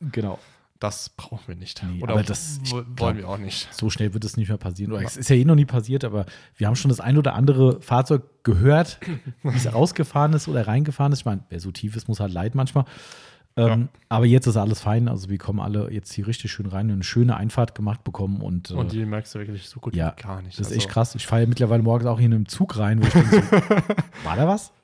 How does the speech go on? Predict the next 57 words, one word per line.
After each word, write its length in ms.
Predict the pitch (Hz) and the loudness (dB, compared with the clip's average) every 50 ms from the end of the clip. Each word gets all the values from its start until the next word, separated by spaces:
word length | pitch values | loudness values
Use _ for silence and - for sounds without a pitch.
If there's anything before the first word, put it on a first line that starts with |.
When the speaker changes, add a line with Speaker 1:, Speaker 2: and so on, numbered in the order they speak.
| _ _ - | _ _ -2
Speaker 2:
Ja. 140 | 123 123 | -2 -2
Speaker 1:
Vorher 280 | - - 123 131 139 143 | 0 4 6 6 6 6
bin 100 | 120 123 | 6 2
ich 60 | 123 - | 2 4
da 140 | 135 127 | 4 4
wirklich 220 | 120 127 120 107 - | 4 4 0 -2 0
reingeschlichen 600 | 107 123 135 123 120 - - 131 180 180 - 135 | 0 0 2 2 0 2 4 4 4 4 4 2
aus 140 | 117 - - | 0 0 0
Angst, 220 | - 127 135 - | -2 -4 0 0
dass 100 | 127 110 | 0 0
ich 40 | - | 0
mir 60 | 131 | -2
irgendwas 240 | 131 135 135 127 - | -2 0 -2 -2 0
kaputt 340 | - 107 - - - - - | 0 -2 2 2 2 2 2
fahre. 280 | - 107 104 117 135 - - | -4 -4 -2 -2 -4 -4 -6
Speaker 2:
Ja. 80 | 113 104 - - - - _ _ | -8 -8 -8 -12 -20 -20 _ _
Speaker 1:
Und 80 | - 117 | -2 0
Speaker 2:
Das 60 | 120 | 2
Speaker 1:
jetzt 100 | 131 127 | 2 2
Speaker 2:
ist, 160 | 156 135 - | 0 -2 0
äh, 240 | 156 139 131 127 127 | 2 2 2 2 0
aber 200 | 120 117 117 123 | -2 -2 -2 -2
auch 120 | 120 - | -4 -4
gefährlich. 380 | - 127 - - 110 98 - - | -6 -8 -6 -6 -6 -6 -4 0
Speaker 1:
Ja, 140 | 113 117 135 | 4 6 8
ja. 220 | 139 127 127 120 | 8 8 6 4
Es 160 | 104 92 95 | 2 -2 -6
ist, 340 | 123 110 101 - - - - | -12 -12 -12 -12 -14 -8 0
beim 140 | - 123 127 | 2 4 6
Rausfahren 280 | 135 160 180 - 208 185 | 6 4 4 4 2 2
habe 80 | 185 175 | 2 4
ich 80 | - | 4
mich 260 | 175 160 131 - - - _ | 4 4 4 2 -2 -4 _
immer 200 | 165 185 214 196 | 6 6 6 6
noch, 300 | 185 180 180 - - - - 156 151 - _ | 4 2 0 -4 -12 -16 -14 -14 -14 -10 _
also 160 | 117 101 110 110 - _ | -6 -4 -4 -6 -6 _
nicht, 240 | 120 120 120 - 139 | -2 0 0 2 0
dass 100 | 120 - | 0 2
ich 60 | 127 | 2
mich 140 | 120 - 117 | 0 0 0
nicht 160 | 104 - - | -4 -6 -6
trauen 300 | - - 104 151 165 165 | -4 2 4 4 4 4
würde. 160 | 170 160 139 | 4 2 0
Ich 60 | 104 117 | 0 -2
habe 100 | 120 - | -2 -4
das 140 | 139 - | -4 -2
jetzt 100 | 135 127 - | -2 -4 -2
schon 140 | - 139 123 | -2 -4 -2
kapiert, 420 | - 117 104 - - 175 175 - | -2 -2 -2 4 4 4 4 4
dass 140 | 156 135 - | 2 0 0
die 240 | - 156 147 139 139 | -2 -2 -2 -2 -4
Schwelle 380 | 131 - - 127 135 160 165 135 | -8 -4 2 2 4 4 4 4
weg 200 | 139 156 151 - | 2 -2 -2 -4
ist. 180 | 180 - - - - - - _ _ _ _ _ | -6 -8 -8 -14 -20 -20 -20 _ _ _ _ _
Aber 160 | 127 131 131 120 | -2 0 0 0
beim 40 | 110 104 | 0 2
Rausfahren, 380 | 107 123 165 - - 170 151 | 2 2 2 2 0 -2 -2